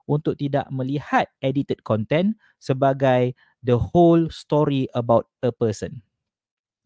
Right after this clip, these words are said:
Okey? Itu sahaja. Alright. And then soalan ni macam mana nak approach? Right? Menggunakan orang tengah since you tak kenal dia, dia tak kenal you. So you don't have any other access kepada dia because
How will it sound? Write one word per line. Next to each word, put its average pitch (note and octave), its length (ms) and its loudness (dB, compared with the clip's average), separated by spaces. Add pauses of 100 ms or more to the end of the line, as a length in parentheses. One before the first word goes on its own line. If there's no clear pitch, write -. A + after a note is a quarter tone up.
(100)
Okey? C3+ 480 -2 (800)
Itu A2+ 240 -6
sahaja. F#2+ 400 -8 (720)
Alright. G2 480 -2 (400)
And A#2+ 180 -6
then C3 220 -2
soalan C3+ 480 -2
ni D#3 80 -2
macam B2+ 240 -4
mana B2 180 -4
nak - 160 -8
approach? - 460 0 (540)
Right? A#2+ 160 0
Menggunakan A#2+ 480 -6
orang A#2+ 320 -12
tengah D#3+ 240 -8
since - 400 -6
you C3 160 4
tak - 240 -8
kenal G#2+ 160 0
dia, C3 80 0
dia B2+ 160 -2
tak - 160 -10
kenal G#2+ 160 -2
you. C3+ 160 0
So B2+ 80 0
you C#3 160 0
don't C#3 240 0
have B2 160 -6
any D3 240 -6
other A#2+ 240 -4
access - 480 -4
kepada G#2+ 480 0
dia C3 400 4
because A#2+ 400 0